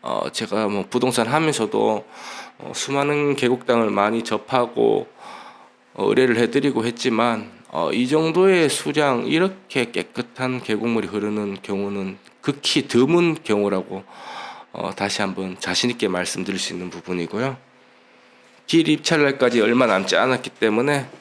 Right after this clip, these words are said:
임장하실 여건이 되시는 분들은 임장을 꼭 하시고요. 어, 그런 여건이 안 되시는 분들은 이 영상을 토대로 잘 판단하셔서,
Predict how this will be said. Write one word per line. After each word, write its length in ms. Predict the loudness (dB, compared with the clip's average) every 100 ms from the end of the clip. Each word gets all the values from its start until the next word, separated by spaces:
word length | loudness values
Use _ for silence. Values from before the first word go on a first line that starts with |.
| 0
임장하실 720 | 4 6 6 6 4 4 6
여건이 400 | 6 6 4 6
되시는 420 | 4 6 4 4
분들은 420 | 2 2 2 4
임장을 440 | 2 2 2 2 0
꼭 240 | -4 0
하시고요. 600 | 0 0 2 2 2 0 -12 -16 -12 -12 -12 -8
어, 140 | -6 -2
그런 240 | 0 2
여건이 320 | 0 2 2 2
안 160 | 0
되시는 380 | 0 0 -2 -2
분들은 840 | -2 0 0 2 0 -2 -4 -6 -4
이 180 | 2 2
영상을 400 | 2 2 2 0
토대로 580 | -2 0 2 4 2 2
잘 220 | 0 -2
판단하셔서, 840 | -2 -2 0 0 0 0 2 0